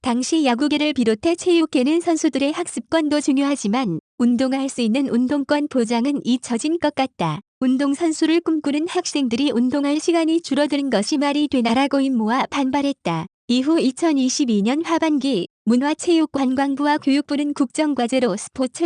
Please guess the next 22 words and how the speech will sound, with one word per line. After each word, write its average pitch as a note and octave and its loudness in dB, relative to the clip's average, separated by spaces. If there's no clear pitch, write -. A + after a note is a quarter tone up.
혁신위에 C#4 0
해당 D#4+ -2
출석 D#4+ 0
인정 C#4 0
일수를 C#4+ 0
확대하기로 D#4 -2
했다. F3 -2
이에 C#4 2
따라 D4 0
초중고 C4+ 0
출석 D#4 -2
인정 D4+ 2
일수는 C#4 0
이천이십삼 C#4+ 0
년부터 D4+ 0
각각 C4+ -4
초등학교 D4+ 0
이십 C4 0
일, C#4 0
중학교 D#4 0
삼십오 D4+ 0
일, B3 0